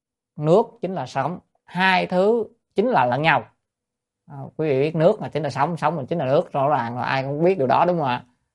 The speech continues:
Nhưng mỗi thứ lại tự tại, nên nói là tương tức tự tại. Nhưng mà mỗi thứ là tự tại, có nghĩa là cái này nó vẫn có riêng của nó. Quý vị thấy sóng nó vẫn có sóng đó.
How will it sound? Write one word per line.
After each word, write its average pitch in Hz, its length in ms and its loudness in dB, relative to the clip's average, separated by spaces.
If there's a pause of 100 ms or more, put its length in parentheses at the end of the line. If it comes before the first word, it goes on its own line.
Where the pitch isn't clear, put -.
(580)
Nhưng 196 480 4
mỗi 151 240 6
thứ 226 360 4
lại 131 480 2
tự 147 180 2
tại, 127 360 4 (260)
nên 156 220 -4
nói 170 200 2
là 165 180 -2 (200)
tương 185 440 4
tức 220 180 -2 (100)
tự 117 180 -4
tại. 117 280 -6 (1000)
Nhưng 156 240 -2
mà 135 60 0
mỗi 131 220 2
thứ 202 140 4
là 135 120 2
tự 131 180 0
tại, 123 260 0
có 185 80 0
nghĩa 180 100 -2
là 135 220 0
cái 185 140 0
này 135 260 -2
nó 160 100 -4
vẫn 170 160 -4
có 202 300 0
riêng 180 200 2
của 185 80 -2
nó. 220 240 0
Quý 208 160 0
vị 165 60 0
thấy 190 220 0 (160)
sóng 233 280 2
nó 240 80 -2
vẫn 202 140 -2
có 226 100 2
sóng 269 260 0
đó. 302 220 -2